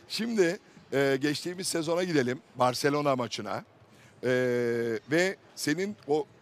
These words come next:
böyle formada kulüp logomuzu öptüğün bir an vardı. Ve o sezonun en önemli hikayelerinden de birisi olmuştu.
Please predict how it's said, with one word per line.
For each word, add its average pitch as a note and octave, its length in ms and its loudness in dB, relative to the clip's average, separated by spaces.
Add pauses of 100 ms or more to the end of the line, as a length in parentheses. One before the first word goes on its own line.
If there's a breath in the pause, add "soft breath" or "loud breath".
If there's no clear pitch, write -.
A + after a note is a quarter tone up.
(200)
böyle C#3 200 2
formada D#3+ 460 4
kulüp D3+ 360 -4
logomuzu D3+ 420 0
öptüğün D#3+ 420 -4
bir D#3 80 4
an E3+ 280 4
vardı. C3+ 440 2 (380 loud breath)
Ve F3 260 0
o D3+ 100 -4
sezonun E3+ 520 -2
en G3 120 -2
önemli F#3 480 0 (320 loud breath)
hikayelerinden F3 880 2
de G3+ 100 -6
birisi G#3 300 -4
olmuştu. D#3+ 560 0